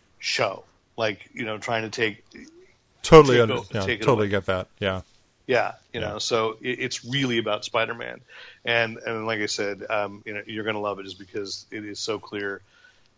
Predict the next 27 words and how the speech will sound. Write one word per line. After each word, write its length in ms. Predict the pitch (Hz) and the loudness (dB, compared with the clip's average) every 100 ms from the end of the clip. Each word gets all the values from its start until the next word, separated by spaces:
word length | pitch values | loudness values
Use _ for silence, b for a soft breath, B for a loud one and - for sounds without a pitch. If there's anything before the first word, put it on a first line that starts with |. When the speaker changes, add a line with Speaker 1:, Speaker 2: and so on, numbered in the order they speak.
| _ - 110 | _ -14 -4
Speaker 1:
that 180 | 110 107 | -4 -2
they 100 | 104 | -2
love 260 | 107 104 | 0 0
the 80 | 101 | -4
comics, 520 | - 107 98 95 - 117 | -8 -6 -6 -8 -8 -10
and 180 | 101 | -8
they, 260 | 101 101 104 110 | -6 -6 -8 -12
they, 400 | 104 101 101 98 - 110 - _ - 120 - - | -6 -4 -4 -8 -16 -20 -20 _ -20 -20 -10 0
they 240 | 107 107 | 2 2
organically 680 | 107 101 107 104 104 - 101 | -2 -2 -2 -2 -4 -6 -6
got 280 | 104 104 101 | -2 0 0
in 200 | 98 98 | -4 -6
so 260 | - 113 | -4 -4
many 160 | 110 107 | -4 -4
references 640 | 104 98 107 98 107 98 - | -4 -4 -6 -10 -10 -10 -10
to 420 | - 98 98 101 b b b b b | -10 -10 -10 -16 b b b b b
comics 460 | - 120 110 107 - | -4 0 0 -2 -6
moments 460 | 107 101 98 95 - | -6 -6 -10 -10 -8
that 180 | 101 | -8
s-, 320 | 98 - - - _ - | -8 -12 -12 -16 _ -10
some 180 | 120 110 | -6 -6
people 180 | 113 123 | -4 0
will 60 | 120 | 6
get, 240 | 131 135 | 6 4
some 200 | - 117 | -2 -4
people 300 | 117 107 113 | -6 -8 -6
won't, 360 | 113 123 127 | -4 -2 -4